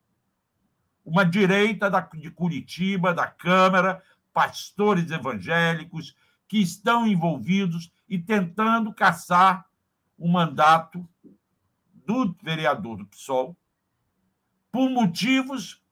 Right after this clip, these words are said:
inexistentes. Eu queria começar pedindo para que você mostrasse aqui para os nossos telenautas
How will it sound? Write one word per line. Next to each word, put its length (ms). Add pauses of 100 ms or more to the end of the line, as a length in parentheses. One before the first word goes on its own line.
(300)
inexistentes. 1160 (1200)
Eu 140
queria 260
começar 540
pedindo 560
para 160
que 100
você 300
mostrasse 640
aqui 180
para 160
os 60
nossos 340
telenautas 640